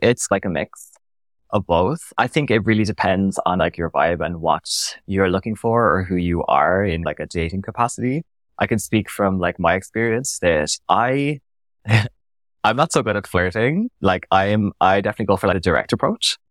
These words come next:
So I'm not coy about being like, "Oh," like, giving you little compliments and stuff. I more go in there with, "Hey, like, I think you're cute. You wanna go for a drink? You wanna hang out?"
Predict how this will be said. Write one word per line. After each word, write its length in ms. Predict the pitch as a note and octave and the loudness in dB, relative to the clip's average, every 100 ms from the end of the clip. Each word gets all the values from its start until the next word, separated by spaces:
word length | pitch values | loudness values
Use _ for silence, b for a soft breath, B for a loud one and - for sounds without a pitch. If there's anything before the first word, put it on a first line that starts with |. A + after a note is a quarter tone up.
| _ _ | _ _
So 300 | - G#2+ G2+ - | 0 4 4 4
I'm 180 | G#2 A2 | 2 2
not 240 | G2+ G2 | 2 0
coy 340 | - G2 F2+ F2+ | 0 2 2 2
about 380 | F2 E2 E2+ | 2 2 0
being 120 | F#2 F#2 | -4 -6
like, 160 | F#2 - | -6 -6
"Oh," 160 | F#3+ F3+ | -6 -4
like, 220 | D3 C3 - _ - | -4 -4 -6 _ -2
giving 200 | A2 G#2+ | 0 2
you 60 | G2+ | 4
little 180 | G2 F#2+ | 2 2
compliments 500 | C#3 C3 B2 A#2+ - | 0 0 0 -2 -4
and 80 | A2 | -4
stuff. 280 | G#2+ G2 - | 2 2 2
I 60 | F#2+ | 0
more 220 | F#2+ F#2 | 2 2
go 180 | F#2 F2 | 2 2
in 140 | F2 | 2
there 200 | E2+ F2 | 2 2
with, 140 | E2 - | 0 -2
"Hey, 480 | A#2+ C3+ B2 A2 F#2+ | 2 4 6 4 2
like, 200 | B1 - | 0 -2
I 40 | |
think 160 | F#2 E2+ | -6 -4
you're 80 | - | -6
cute. 500 | - C3+ B2+ A#2+ - | -2 2 4 4 2
You 100 | F#2 | 0
wanna 160 | F2 D#2+ | -2 -2
go 140 | - - | -4 -6
for 80 | D#2 | -6
a 40 | |
drink? 360 | - G#2+ G#2+ F#2+ | 0 2 2 0
You 60 | |
wanna 140 | E2 F2 | 0 0
hang 160 | F2+ | 0
out?" 240 | F#2 F#2+ | 2 2